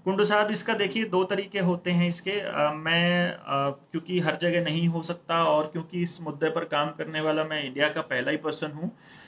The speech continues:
तो हम क्या कर सकते हैं कि मैंने इसमें दो मिशन शुरू करे हुए हैं। अगर इंडिविजुअल अपने बच्चे के लिए अगर कोई पूछना चाहता है, उसके लिए चार्जेस लगते हैं, उसके लिए पेड सर्विस है।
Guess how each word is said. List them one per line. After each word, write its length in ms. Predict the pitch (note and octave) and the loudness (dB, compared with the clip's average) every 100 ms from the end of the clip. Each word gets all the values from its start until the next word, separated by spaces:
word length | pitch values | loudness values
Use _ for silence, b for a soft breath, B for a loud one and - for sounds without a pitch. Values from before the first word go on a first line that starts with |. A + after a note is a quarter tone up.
| B - | B 2
तो 100 | G#3 | 4
हम 240 | F#3 G3+ | 4 4
क्या 180 | G3+ G3 | 4 4
कर 140 | G3+ | 2
सकते 300 | F3 F#3+ - | 0 -6 -2
हैं 260 | F3+ F#3+ A#3 | 0 0 -2
कि 260 | A3 A3 G#3 | -4 -4 -2
मैंने 140 | F#3 | 0
इसमें 280 | G3 - G#3+ | 0 -2 -2
दो 240 | F3 F3+ F#3+ | 2 4 4
मिशन 320 | F3+ - F#3 | 2 -2 -6
शुरू 260 | F3+ F3+ | -4 -2
करे 200 | F3 F3 | 0 2
हुए 200 | E3 D3+ | 2 0
हैं। 200 | D3 G3 B B B B B B | -2 -4 B B B B B B
अगर 260 | E3 F#3 G#3+ | 2 4 4
इंडिविजुअल 580 | G#3 F#3 G#3 G3 A3 A3 | 2 2 2 4 4 4
अपने 280 | G#3+ G#3 | 2 0
बच्चे 300 | G#3 G#3 G#3+ | 0 0 0
के 140 | G#3 G#3+ | 0 0
लिए 200 | G#3+ G#3 | 2 2
अगर 200 | G#3 G#3 | 2 0
कोई 160 | - | -4
पूछना 400 | G#3+ G3+ F#3+ G#3 | -6 -6 -6 -2
चाहता 320 | G3+ G3 F#3 G3 | 2 2 4 4
है, 120 | G#3 | 4
उसके 260 | G#3 - | 0 -2
लिए 200 | G3 F#3+ | -2 0
चार्जेस 460 | F#3 E3+ D#3 E3+ E3+ | 2 2 2 0 0
लगते 260 | F3 - E3+ | 0 -2 -2
हैं, 140 | F3+ | 0
उसके 260 | F3+ F3 E3+ | 0 -2 -4
लिए 100 | E3 | -4
पेड 300 | - D3 D3+ | -2 -2 -2
सर्विस 420 | - D3 D3+ D#3+ | -2 -2 -2 0
है। 160 | F3+ | -2